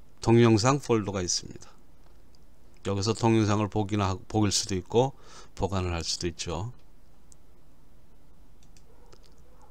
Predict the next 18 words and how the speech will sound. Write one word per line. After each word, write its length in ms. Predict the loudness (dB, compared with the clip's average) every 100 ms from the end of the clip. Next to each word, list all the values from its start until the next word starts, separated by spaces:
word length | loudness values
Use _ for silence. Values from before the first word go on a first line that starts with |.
| -16 -14 -14 -14 -16 -16 -16 -16 -16 -8
내 260 | 4 8 8
집의 380 | 6 6 6 8
스튜디오 440 | 6 8 8 10
가-, 160 | 8 4 2 6
디오 160 | 8
같은 260 | 8 6 4
문화 280 | 4 4 4
공간에 440 | 2 2 0 0
대해서 640 | 0 0 0 -2 -2 -6 -10 -16 -16 -14 -14 -14 -14 -16 -14 -16 -16 -8
컴퓨터에서는 800 | 0 2 4 2 2 2 0 0
사진 580 | -2 -2 -2 -2 0 0
폴더들이 540 | 0 0 0 -2 -2
있습니다. 520 | -2 -2 -2 -6 -12 -14 -16 -16 -16 -16 -14 -12 -12 -12 -14 -14 -14 -14 -14 -14 -14 -14 -14 -14 -10 -2
이 80 | 0
사진 340 | 2 4 4
폴더에는 480 | 4 2 4 2 4
많은 340 | 6 8 8
사진, 380 | 6 4 2 0